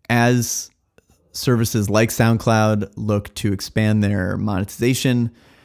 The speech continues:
strategies, uh, working with brands is a big piece of that. Um, and again, sort of uncharted territory. What does it mean to have,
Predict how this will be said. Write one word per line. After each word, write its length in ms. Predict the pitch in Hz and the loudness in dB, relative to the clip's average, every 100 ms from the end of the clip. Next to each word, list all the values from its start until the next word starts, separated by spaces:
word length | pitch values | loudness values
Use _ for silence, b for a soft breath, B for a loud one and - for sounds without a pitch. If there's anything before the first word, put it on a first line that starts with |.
| b - | b -14
strategies, 880 | - 123 123 117 113 110 107 - | 0 4 4 2 0 0 -2 -8
uh, 220 | - 90 - | -12 -10 -6
working 300 | 113 107 98 | -6 -2 -2
with 140 | 98 | -2
brands 440 | - 104 104 95 - | -2 0 0 -2 -6
is 80 | |
a 40 | 92 | -6
big 360 | 95 98 _ | -6 -6 _
piece 200 | - 110 | -6 -4
of 100 | 98 | -2
that. 360 | 104 101 101 - - | -2 0 -2 -4 -10
Um, 460 | 98 90 95 90 - | -6 -6 -6 -8 -4
and 220 | 110 110 | -2 0
again, 340 | 117 156 131 | 2 2 2
sort 180 | 120 113 | 0 -2
of 120 | 107 | -2
uncharted 480 | 107 117 - 104 98 | -2 -2 0 0 -2
territory. 540 | - 113 110 113 101 98 | -2 0 0 -2 -2 0
What 140 | 101 | -2
does 120 | 98 | -2
it 80 | 104 | -2
mean 460 | 98 104 104 98 92 | 0 0 2 0 -2
to 160 | - | -4
have, 480 | 101 104 87 92 - | -4 -2 -2 -4 -10